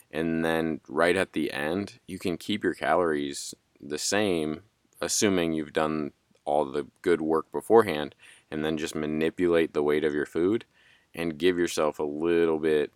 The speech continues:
of a wiggle room. It may not work for everyone,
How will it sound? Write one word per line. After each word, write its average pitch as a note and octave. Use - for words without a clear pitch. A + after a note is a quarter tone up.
of C#2
a C#2+
wiggle D2+
room. G#1+
It F#2+
may G2+
not A2
work G#2
for A2
everyone, F#2